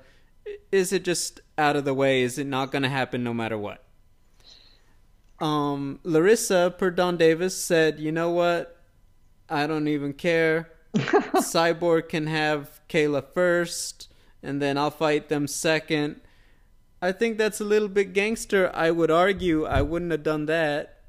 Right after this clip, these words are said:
Speaker 1: There's a chance Cyborg loses, and then where do we go if you're Larissa?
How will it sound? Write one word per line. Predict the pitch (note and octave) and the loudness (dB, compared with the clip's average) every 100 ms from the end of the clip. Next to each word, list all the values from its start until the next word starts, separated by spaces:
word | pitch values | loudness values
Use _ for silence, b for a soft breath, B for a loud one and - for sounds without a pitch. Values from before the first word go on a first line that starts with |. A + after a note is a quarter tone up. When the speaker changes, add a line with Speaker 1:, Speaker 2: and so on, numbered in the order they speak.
| - - - - - - - | -20 -20 -20 -20 -20 -20 -10
Speaker 1:
There's | - C#3 | -4 -4
a | D3 | -4
chance | - D#3 D3+ - | -6 -4 -4 -2
Cyborg | D#3+ D3 D3+ D3 | -2 0 -2 -2
loses, | E3 F3 D#3 C#3+ C3+ | -2 -2 -2 -6 -4
and | C#3 | -4
then | C3+ C#3 | -4 -4
where | C3+ C3+ C#3 | -2 -2 -2
do | C#3 | -4
we | D3 | -4
go | C#3+ D#3 D#3+ | -2 0 0
if | C#3 | -2
you're | D3+ C3+ | -4 -4
Larissa? | C3+ E3 - C3+ C3 | -4 -4 -4 -4 -6